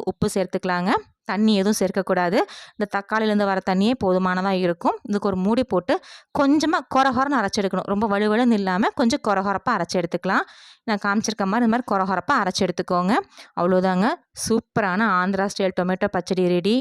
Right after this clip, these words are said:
இது சாதத்தோட பிசைஞ்சு சாப்பிட்றதுக்கும் சூப்பரா இருக்கும். இட்லி தோசை கூட சாப்பிட்றதுக்கும் அருமையா இருக்கும். இதுக்கு தாளிப்பு சேர்த்துக்கலாம். தாளிப்பு வந்து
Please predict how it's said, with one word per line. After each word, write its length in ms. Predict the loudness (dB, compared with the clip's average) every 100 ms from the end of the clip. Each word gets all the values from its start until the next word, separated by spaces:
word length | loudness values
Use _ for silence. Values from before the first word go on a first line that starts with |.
| 0
இது 100 | -2 -2
சாதத்தோட 380 | -2 0 0 0
பிசைஞ்சு 240 | 0 0 0
சாப்பிட்றதுக்கும் 380 | -2 -2 -2 0
சூப்பரா 400 | -2 -2 -2 0
இருக்கும். 200 | 0 0 0
இட்லி 140 | 0
தோசை 160 | 0 0 -2
கூட 100 | -4
சாப்பிட்றதுக்கும் 380 | -4 -4 0 0
அருமையா 360 | 0 0 2 2 0
இருக்கும். 280 | 0 0 0 -8 -20 -8
இதுக்கு 180 | -4 -4 -2
தாளிப்பு 300 | -2 -2 -2
சேர்த்துக்கலாம். 460 | -2 -2 0 0 0 -2 0
தாளிப்பு 280 | 0 2 2
வந்து 140 | 2